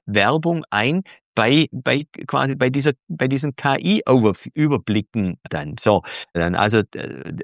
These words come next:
da ist schon der Zusammenhang da, dass das sehr gut monetarisiert.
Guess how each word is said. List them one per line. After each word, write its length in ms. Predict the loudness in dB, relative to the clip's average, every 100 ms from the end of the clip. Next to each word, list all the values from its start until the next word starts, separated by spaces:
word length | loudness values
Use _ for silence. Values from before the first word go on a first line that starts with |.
| -6
da 160 | 0 2
ist 160 | 2 4
schon 180 | 4
der 120 | 4 2
Zusammenhang 720 | 0 2 2 2 2 0 0
da, 300 | 2 2 2
dass 200 | 2 0
das 220 | -2 0
sehr 160 | 0 0
gut 300 | 0 -2 0
monetarisiert. 880 | 0 0 -2 -2 -2 0 0 -2